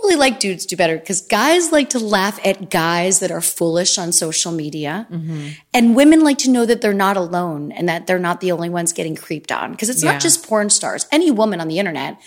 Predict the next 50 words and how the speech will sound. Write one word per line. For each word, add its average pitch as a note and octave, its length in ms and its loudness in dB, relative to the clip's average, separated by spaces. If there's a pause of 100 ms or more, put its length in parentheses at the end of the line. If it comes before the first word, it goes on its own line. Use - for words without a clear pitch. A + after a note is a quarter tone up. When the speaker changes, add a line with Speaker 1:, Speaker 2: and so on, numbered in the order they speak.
(160)
Speaker 1:
is F#3 140 -2
gonna G3 180 0
get F#3 200 2
a, E3+ 360 0 (280)
"I F#3 100 2
wanna F3+ 220 2
be F3+ 100 -4
balls E3 340 2
deep F#3 240 -4
inside F3+ 440 0
you" D3+ 100 -4
every E3 200 -2
once D#3+ 280 -2
in E3+ 60 -6
a E3+ 40 -4
while. A#3+ 300 -2
It's G3+ 200 0
just - 80 2
Speaker 2:
Mm-hmm. D#3+ 40 0 (100)
Speaker 1:
that G3 120 -2
dude. B3 300 -2
He's G3 180 -4
out F#3+ 140 0
Speaker 2:
Mm-hmm. D#3+ 80 -8
Speaker 1:
there. - 300 -8
He's D#3 100 -2
Speaker 2:
Yeah. C#3 60 -2
Speaker 1:
waiting. D#3+ 320 -4 (120)
All F#3 100 4
caps. - 540 -4
He's, D#3 80 -4
Speaker 2:
Yeah. D3 120 -2 (220)
Speaker 1:
he's - 160 -6
coming. G3+ 280 -6 (500)
Uh, A3 440 4
so A#3 280 4
I'm C4 260 2
trying A3 400 -2 (140)
to G3+ 240 -4 (480)
point A3+ 320 0
out G3 260 0
to - 160 -4
my F3 80 0
listeners, F3+ 580 -2
"Hey, A3 380 -2
if - 140 -12
you A#3 80 -4
have A#3 60 -6
a D4 40 -4
friend G3 680 -4